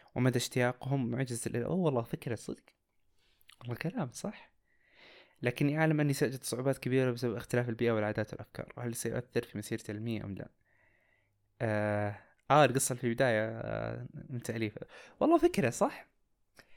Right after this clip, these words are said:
الأشخاص اللي بيختفون يعني عن أهلهم. آه، آه، حلوة. فكرة رهيبة والله. طيب، أروى.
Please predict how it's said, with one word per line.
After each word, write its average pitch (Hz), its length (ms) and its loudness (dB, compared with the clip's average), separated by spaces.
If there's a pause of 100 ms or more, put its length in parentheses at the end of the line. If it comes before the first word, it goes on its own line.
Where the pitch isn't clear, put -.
(300)
الأشخاص 165 420 4
اللي 120 180 0
بيختفون 120 840 0
يعني 117 280 -4
عن 107 140 -2
أهلهم. 120 400 -4 (1300)
آه، 107 800 -2 (1800)
آه، 127 420 -14 (120)
حلوة. 120 680 -4 (800)
فكرة 139 160 -4
رهيبة 135 380 0
والله. 98 280 -2 (1600)
طيب، 113 140 0 (100)
أروى. 139 560 6